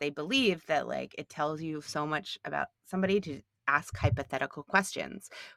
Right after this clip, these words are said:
which is basically what they do in this movie. They, they are always playing Would You Rather. And, or it, they, it, it's Would You Rather, but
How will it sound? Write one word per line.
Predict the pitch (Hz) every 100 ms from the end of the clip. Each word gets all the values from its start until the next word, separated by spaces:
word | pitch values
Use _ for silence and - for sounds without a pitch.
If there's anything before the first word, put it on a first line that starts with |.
| _
which | 226 269 -
is | 208 202 180 - 147
basically | 190 247 240 202 190
what | 170 170 -
they | - 175 190
do | 135 127 139
in | 135
this | 143 -
movie. | 233 226 156 151
They, | 156 160 - _ _ _
they | 147 143
are | 143 135
always | 143 156
playing | - 139 135 139
Would | 139 135
You | 156
Rather. | 180 247 208 131 123 147 - _ _ _ _ _ _ _ _ _ _ _ _
And, | 151 147 143 143 139 - - _ -
or | 170 151 - -
it, | 170 -
they, | 160 -
it, | 165 147 -
it's | 220
Would | 233 330
You | 262
Rather, | 185 147 147 139
but | 139